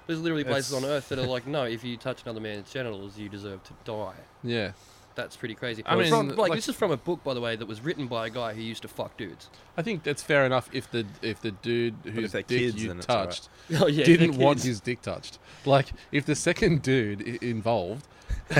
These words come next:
Speaker 1: Oh, yeah.
Speaker 3: <laughs> he was like,
Speaker 1: He
Speaker 3: "I,
Speaker 1: was not
Speaker 3: I,
Speaker 1: okay with
Speaker 3: <laughs> yeah,
Speaker 1: it.
Speaker 3: I didn't want my dick touched." Fair enough. There should be some sort of punishment. I don't know that death might be a bit, uh,
Speaker 1: Eating,
Speaker 3: overkill,
Speaker 1: like, a,
Speaker 3: but
Speaker 1: eating, like, a whole packet of Haribo gummy bears, I
Speaker 3: Yeah.
Speaker 1: reckon that's a pretty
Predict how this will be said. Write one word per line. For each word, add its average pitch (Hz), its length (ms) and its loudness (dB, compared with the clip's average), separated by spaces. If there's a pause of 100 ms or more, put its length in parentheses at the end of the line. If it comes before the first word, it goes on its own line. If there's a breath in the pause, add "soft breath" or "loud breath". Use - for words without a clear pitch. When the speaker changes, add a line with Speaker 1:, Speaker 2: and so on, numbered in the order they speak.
(100)
Speaker 1:
Oh, 220 360 12
yeah. 180 440 12
Speaker 3:
<laughs> 147 180 -2
he 285 140 12
was 214 140 8
like, - 200 10
Speaker 1:
He - 40 6
Speaker 3:
"I, - 100 12
Speaker 1:
was 220 220 2
not 156 220 8
Speaker 3:
I, - 60 12
Speaker 1:
okay 143 240 6
with 135 160 4
Speaker 3:
<laughs> - 20 12
yeah, 285 80 12
Speaker 1:
it. - 80 8
Speaker 3:
I 208 200 10
didn't 170 340 2
want 147 160 4
my 151 120 6
dick 120 220 -4
touched." 170 260 -6 (340 loud breath)
Fair 214 140 4
enough. 175 220 4
There 143 100 4
should 156 160 0
be 156 80 0
some 151 220 4
sort 143 140 -2
of 117 60 -8
punishment. 110 360 -2
I 113 60 0
don't 123 100 0
know 120 60 0
that 107 180 -4
death 127 240 2 (400 loud breath)
might 120 160 4
be 117 100 2
a 113 60 2
bit, 113 140 0 (400)
uh, 107 60 2
Speaker 1:
Eating, 123 120 6 (140)
Speaker 3:
overkill, 143 40 2
Speaker 1:
like, 208 120 6
a, 139 260 6
Speaker 3:
but 131 80 6
Speaker 1:
eating, 202 160 4
like, 185 120 4
a 156 40 -2
whole 135 160 0
packet 127 320 -2
of 110 140 -4
Haribo 107 440 -2
gummy 104 220 -4
bears, 85 420 -8 (120)
I 113 100 -2
Speaker 3:
Yeah. 110 80 2
Speaker 1:
reckon 110 160 -4
that's 107 220 -8
a - 20 -16
pretty 95 300 -12